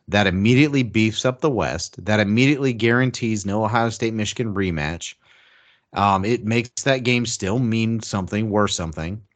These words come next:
And you would, you can maybe have some sort of model to where you're not guarantee-, guaranteed to play every East team. Maybe there's one team that you only rotate every other year or every two years,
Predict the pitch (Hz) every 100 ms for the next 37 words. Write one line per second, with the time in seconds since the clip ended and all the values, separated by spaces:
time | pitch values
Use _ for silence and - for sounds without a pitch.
0 | _ _ _ _ _ _ _ _ - _
1 | 113 123 127 123 117 117 120 135 135 135
2 | 127 123 117 120 - _ _ _ _ _
3 | _ - 123 143 135 123 135 135 135 120
4 | 120 117 117 127 117 - 117 117 113 87
5 | 90 90 101 117 117 - 107 104 104 95
6 | 110 110 113 110 110 113 110 110 - -
7 | - 120 120 113 120 120 107 113 104 101
8 | 95 104 113 - 107 113 113 - 104 104
9 | 120 131 117 107 110 117 113 110 92 95
10 | 117 113 127 120 117 110 95 87 90 107
11 | 107 107 92 107 110 - 113 107 - 101
12 | 113 107 107 92 90 101 113 117 95 107
13 | 101 92 - 127 127 139 147 151 147